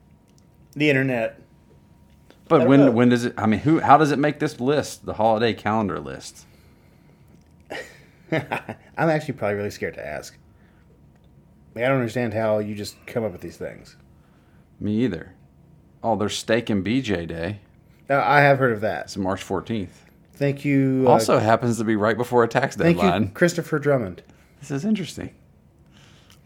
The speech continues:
Speaker 2: Um, yeah, anyway, I'm just, cu-, I, it just, President's Day didn't just bring that on. I think I saw something that was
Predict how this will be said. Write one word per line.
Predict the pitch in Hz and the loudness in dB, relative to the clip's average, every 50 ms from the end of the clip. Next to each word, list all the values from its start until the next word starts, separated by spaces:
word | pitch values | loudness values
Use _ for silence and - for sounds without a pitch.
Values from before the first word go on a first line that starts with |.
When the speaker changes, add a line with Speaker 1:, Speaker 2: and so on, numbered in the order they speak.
| _ _ _ _ _ _ _ - - - - - - - - | _ _ _ _ _ _ _ -20 -20 -20 -20 -20 -20 -20 -20
Speaker 2:
Um, | - - 98 113 110 104 101 98 92 90 90 87 87 85 80 - - - - _ - _ - - - - - - - - - - - - - - - - _ _ _ - _ _ _ _ _ _ _ _ _ _ - _ _ _ _ _ _ _ _ _ _ - | -18 -12 -8 -4 -2 0 0 0 0 -2 -4 -4 -6 -10 -12 -16 -20 -20 -20 _ -6 _ -4 -4 -4 -8 -16 -20 -20 -20 -20 -20 -20 -20 -20 -20 -20 -20 _ _ _ -20 _ _ _ _ _ _ _ _ _ _ -20 _ _ _ _ _ _ _ _ _ _ -10
yeah, | - 104 98 92 90 90 95 - - | -6 -4 -4 -4 -4 -6 -10 -8 -6
anyway, | 123 123 104 85 80 76 76 78 80 - - - | -4 -4 -2 -2 -4 -6 -6 -8 -10 -14 -16 -10
I'm | - 110 117 | -6 -4 -4
just, | 139 135 - - | -4 -6 -8 -12
cu-, | - - | -12 -10
I, | - 104 | -8 -8
it | 104 - 98 110 | -8 -8 -8 -6
just, | 117 135 131 - - - _ _ _ _ _ _ - _ _ _ - - - _ - _ _ _ _ _ _ _ - | -4 -4 -4 -6 -10 -14 _ _ _ _ _ _ -20 _ _ _ -20 -20 -20 _ -20 _ _ _ _ _ _ _ -2
President's | - 147 151 143 139 127 117 98 | 2 2 4 4 2 0 0 0
Day | 107 104 101 | 0 0 0
didn't | 101 101 98 | 0 -2 -6
just | - - | -8 -6
bring | 95 101 98 | -6 -4 -4
that | 95 95 | -4 -4
on. | 95 90 90 85 | -4 -4 -4 -6
I | 85 | -6
think | 85 - 107 98 95 | -6 -6 -6 -6 -6
I | 90 | -6
saw | - - 90 90 | -4 -4 -4 -4
something | - - 85 82 - 85 82 | -4 -6 -6 -6 -6 -8 -8
that | 78 78 - | -8 -8 -10
was | 71 80 80 - - - - | -12 -12 -12 -12 -12 -12 -14